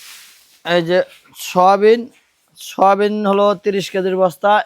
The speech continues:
এটাও দেবো আমরা চার বস্তা। Already সয়াবিন ঢেলে দিছে এখানে। তারপরে ভুট্টার ফাঁকি, অর্থাৎ ভুট্টার গুঁড়ো,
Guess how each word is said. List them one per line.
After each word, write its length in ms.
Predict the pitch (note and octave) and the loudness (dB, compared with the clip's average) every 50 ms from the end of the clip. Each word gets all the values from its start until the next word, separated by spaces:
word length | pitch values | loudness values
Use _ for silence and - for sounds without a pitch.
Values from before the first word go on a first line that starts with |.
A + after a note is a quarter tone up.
| - - | -4 -4
এটাও 200 | F3+ F3+ F#3+ G3 F#3+ | 0 0 0 0 0
দেবো 140 | F3+ G3 F#3+ F#3+ F3 | -2 -2 0 0 0
আমরা 180 | F3 F3 F#3+ G#3 A#3 - - _ - | 0 0 -2 -2 -2 -4 -8 _ -2
চার 160 | F#3+ F#3 F3 E3 D3+ | 0 0 0 0 -2
বস্তা। 320 | D3 C3 - - - B2+ A#2 G#2+ _ _ _ _ _ _ _ _ _ _ _ _ _ _ _ _ _ _ - - - - - - - - - - - _ _ _ - D#3+ | -4 -6 -8 -12 -14 -14 -14 -14 _ _ _ _ _ _ _ _ _ _ _ _ _ _ _ _ _ _ -20 -20 -20 -20 -20 -20 -20 -20 -20 -20 -20 _ _ _ -2 0
Already 300 | F3 F#3 F#3+ F#3 G3 G#3+ F#3 - | 2 2 2 2 2 0 -2 0
সয়াবিন 340 | - G3 F#3+ G3 G3+ G#3 G#3+ G#3+ G3 - _ _ _ _ - D3+ D3+ | 0 2 2 2 0 -2 -6 -8 -10 -14 _ _ _ _ -10 -2 0
ঢেলে 220 | E3+ F#3 G3+ G#3 F#3+ E3+ | 0 2 2 0 0 0
দিছে 240 | E3+ D3+ C#3 D3+ C3+ B2 | -2 -2 -2 -4 -6 -6
এখানে। 260 | B2 B2+ B2+ A#2+ A#2 A2 A2+ _ _ _ _ _ _ _ _ _ _ _ _ _ _ _ _ _ _ _ - _ _ _ _ _ _ - - _ _ _ _ _ _ _ _ _ _ _ _ _ _ _ _ _ - | -8 -12 -14 -16 -16 -20 _ _ _ _ _ _ _ _ _ _ _ _ _ _ _ _ _ _ _ _ -20 _ _ _ _ _ _ -12 -12 _ _ _ _ _ _ _ _ _ _ _ _ _ _ _ _ _ 0
তারপরে 420 | F3+ F#3 G3+ G3 F3+ G#3+ G#3+ G#3+ A3 G3 E3+ | 0 2 2 0 0 0 0 2 0 -2 0
ভুট্টার 420 | E3+ G#3 A3 - _ - A#3+ A#3 G#3+ F3+ | 0 0 0 0 _ 2 4 4 4 2
ফাঁকি, 380 | F3+ G3+ G3 F#3 E3 E3 D#3 C3+ B2+ A#2 A2+ C3 - | 0 0 0 0 -2 -6 -6 -8 -8 -10 -14 -18 -20
অর্থাৎ 220 | - D#3 - E3+ D#3+ D#3 D#3 | -10 -4 -4 -4 -2 -2 -2
ভুট্টার 340 | F#3+ F#3+ F#3+ - A3 G#3 F#3+ F3+ E3+ | -2 -2 0 2 2 2 2 2 0
গুঁড়ো, 260 | F#3+ F#3 E3+ D3+ C3+ | 0 2 2 2 0